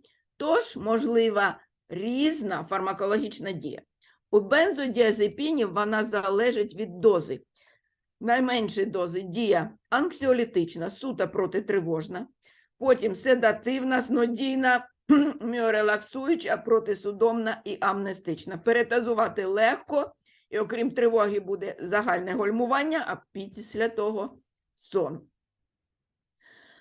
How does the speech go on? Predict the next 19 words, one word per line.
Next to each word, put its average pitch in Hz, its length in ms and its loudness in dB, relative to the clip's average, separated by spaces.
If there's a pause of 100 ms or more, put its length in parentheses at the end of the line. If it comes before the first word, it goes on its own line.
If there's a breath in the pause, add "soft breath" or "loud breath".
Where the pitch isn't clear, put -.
(280 soft breath)
З'ясувалося, 254 880 2
що 240 240 -4
стосовно 233 640 0
снодійної 240 800 -2
дії, 180 280 0
вони 226 220 -2
так 233 220 -2
само 185 320 -2
небезпечні, 185 920 -4 (260 loud breath)
вони 220 300 0
змінюють 240 840 -2 (440)
структуру 269 480 -4
сна, 240 440 0 (180)
зменшують, 185 880 -4 (380 soft breath)
е, 170 180 0
працездатність 180 1080 -2
і 240 100 -4
сприяють 220 880 0
набору 170 720 -2